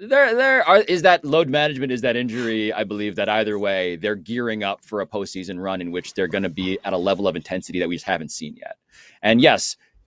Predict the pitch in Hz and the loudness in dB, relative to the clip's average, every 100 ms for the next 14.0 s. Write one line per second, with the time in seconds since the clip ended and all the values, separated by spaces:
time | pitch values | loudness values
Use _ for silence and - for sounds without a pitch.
0 | _ _ - 156 135 156 156 151 127 123 | _ _ 2 2 6 6 6 4 2 0
1 | 131 143 143 113 131 131 110 107 - 120 | 2 4 2 0 0 2 2 -2 -4 -4
2 | 120 113 110 104 95 98 101 98 110 110 | -2 -4 -4 -6 -6 -8 -10 -10 -8 -8
3 | 107 104 92 - 135 143 98 76 - _ | -6 -6 -4 -2 -2 -2 -6 -6 -10 _
4 | _ _ _ _ - 110 87 151 151 143 | _ _ _ _ -4 -4 0 2 4 2
5 | 131 135 131 107 - 127 123 151 - 220 | 4 2 2 -6 -4 -2 0 2 4 4
6 | 254 226 151 107 127 123 - 127 139 151 | 4 2 0 0 0 0 -2 -2 -2 -2
7 | 113 131 101 87 104 113 - 117 95 98 | -4 -4 -4 -4 -4 -4 -4 -2 -2 -4
8 | 101 101 95 98 104 104 131 135 110 87 | -6 -4 -2 -2 -2 0 -2 0 -4 -4
9 | 82 101 127 - _ _ _ _ 151 247 | -2 -4 -4 -10 _ _ _ _ 6 6
10 | 160 117 233 220 160 226 233 - - - | 4 4 6 6 6 4 2 -2 -8 -12
11 | _ _ _ _ 143 180 170 196 208 185 | _ _ _ _ -2 2 4 4 2 4
12 | 180 202 175 165 165 151 131 127 160 165 | 6 8 8 6 4 0 -2 2 2 2
13 | 143 139 123 - 113 82 - 107 117 | 2 2 -2 -4 -6 -6 -6 -2 -2